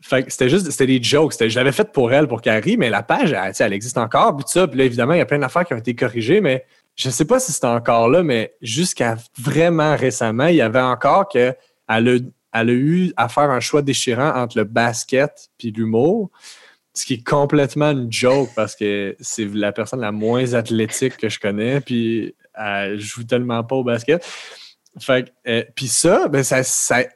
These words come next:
ça s'est retrouvé dans un article, genre, sur vrac point T V, de genre dix affaires que vous connaissez pas de Rosalie Vaillancourt. Puis là, c'est genre écrit, euh, elle, elle a eu à choi-, elle a failli faire une carrière professionnelle au basket.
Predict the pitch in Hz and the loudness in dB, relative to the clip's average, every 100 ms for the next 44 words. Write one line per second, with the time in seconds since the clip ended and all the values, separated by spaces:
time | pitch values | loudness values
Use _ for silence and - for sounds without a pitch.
0 | - - 117 - - 170 190 226 151 139 | -8 -4 -2 -2 0 2 2 2 0 0
1 | 143 143 - 190 190 151 143 135 117 135 | -2 -4 -2 0 2 0 0 -2 -2 0
2 | 160 - 139 127 127 123 123 143 123 117 | -2 0 0 2 2 2 2 0 0 -2
3 | 120 123 262 254 214 220 208 180 156 151 | -2 0 0 2 2 2 2 2 0 0
4 | 160 165 160 - 175 170 160 180 156 131 | 0 2 2 2 2 2 4 2 4 2
5 | 147 147 143 131 127 180 190 - - 156 | 4 4 2 2 2 2 0 -8 -2 0
6 | 151 127 131 123 120 151 156 - _ - | 2 2 2 0 2 0 0 -4 _ -2
7 | 117 117 113 110 - _ - 123 131 - | 2 4 4 0 -4 _ 0 2 2 0
8 | - 139 156 165 180 180 160 175 147 156 | 0 4 6 6 6 4 2 2 4 4
9 | 170 165 160 214 208 196 202 196 185 175 | 4 4 2 2 2 2 2 4 2 2
10 | 185 202 185 - 170 180 196 175 156 151 | 4 2 0 -2 0 2 4 4 2 2
11 | 233 - | -2 -2